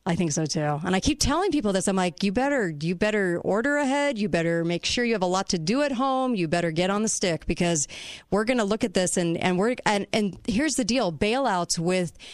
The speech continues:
trucking, bailouts with the airlines provided ownership for the government for the first time. And this ownership now is kind of a scary thing, uh, because, uh, supply chains, right? And so I,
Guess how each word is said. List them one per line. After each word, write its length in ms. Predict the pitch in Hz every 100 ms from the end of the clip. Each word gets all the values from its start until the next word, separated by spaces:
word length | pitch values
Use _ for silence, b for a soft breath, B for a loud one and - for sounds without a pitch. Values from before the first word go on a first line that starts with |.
| B -
trucking, 680 | - 233 262 220 175 180 226 _ _ -
bailouts 680 | 151 214 269 294 233 208 -
with 140 | 202
the 180 | 170 180
airlines 680 | 196 247 233 170 170 175 - -
provided 420 | 208 202 196 185
ownership 480 | 208 233 190 196 -
for 80 |
the 80 | 180
government 480 | 170 185 196 160 160 - _ _
for 120 | -
the 100 | 185
first 260 | 175 196 -
time. 360 | 208 165 143 151 B B B
And 160 | - 202
this 160 | 254
ownership 540 | 247 277 269 - 196 -
now 400 | 170 170 170 170
is 160 | 190 -
kind 220 | 208 240
of 80 | 262
a 20 |
scary 400 | - - 220 196
thing, 540 | - 240 190 170 170 -
uh, 200 | 185 180
because, 520 | 185 202 190 185 -
uh, 360 | - 185 175 170
supply 440 | - 202 - 220
chains, 480 | 233 - 170 151 151
right? 320 | 175 175 208
And 180 | - 202
so 380 | - 208 190 190
I, 140 | -